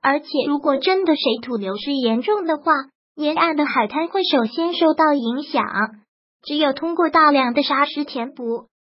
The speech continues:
才能使海域重回以前的原始生态环境，这样恢复的代价是比较巨大的。虽然这样一座中国最大人工岛的建设，在一定程度上会促进海南岛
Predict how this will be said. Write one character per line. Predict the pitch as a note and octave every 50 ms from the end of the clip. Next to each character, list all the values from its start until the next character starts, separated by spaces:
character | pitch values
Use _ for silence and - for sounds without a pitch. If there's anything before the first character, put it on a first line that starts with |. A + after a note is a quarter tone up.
| _ _
才 | - C4 C4 C4+
能 | C#4+ C#4+ D#4
使 | D#4 - - E4
海 | C#4+ - A#3+ A3+
域 | A3+ A#3+ C4+ C#4
重 | - C4+ A#3+ C4+
回 | - C4 B3+ C4
以 | C#4 C4 A3
前 | - - B3 A#3 B3
的 | C4+ D4
原 | C4+ B3+ A3+ A#3+
始 | C4+ - C4+ A3+ -
生 | D4+ D4 D4
态 | - D#4+ C#4+ C4+
环 | - C4 A#3+ A3+ B3 A#3+
境， | - D#4 D4+ C#4 A3+ - _ _ _ _ _ _ _ _ _ _
这 | - F4+
样 | F4 D#4+ D4+ D4
恢 | C#4+ - E4+ F4+ E4+
复 | F4+ F#4 F#4
的 | C4 C4
代 | C4 C#4 C#4 C4+
价 | - C#4+ C4+ C4
是 | B3+ - - D#4
比 | D4+ C4 G#3
较 | - - C#4 C4+
巨 | C4 - E4+ E4+ E4
大 | D#4 C#4+ C4+
的。 | B3 A3+ A3+ A3+ - _ _ _ _ _ _ _
虽 | - - E4 E4
然 | D#4+ C#4 B3+ C4 C4+
这 | D#4 D#4 D4+
样 | D4 C4+ C4
一 | B3+ A#3+ B3
座 | C4+ - D4 C#4 C4+
中 | C4+ - E4+ D#4+ E4+ D4+
国 | C#4 B3+ C4+
最 | - F4+ E4+
大 | E4 D4+ D4
人 | C#4+ C4 C4 C#4
工 | - D#4+ D#4 D#4
岛 | D#4 C4 A3
的 | G#3+ C#4+
建 | C#4 D#4 C#4+ C#4
设， | C#4 - - D4 C4+ A#3 - - _ _ _ _ _ _ _
在 | F#4 E4
一 | D#4+ C4+ A3 A3+ B3 C4
定 | F4 E4+ E4
程 | - B3 A3+ A#3 B3+
度 | - F4 D#4+ C#4
上 | - - F4 D4+ C#4 C#4 D#4+
会 | D#4
促 | C#4+ - - F#4+ F4+
进 | D#4 - D#4+ D4 C#4
海 | - - A3
南 | A3+ A3+ A3 A3+ B3+
岛 | -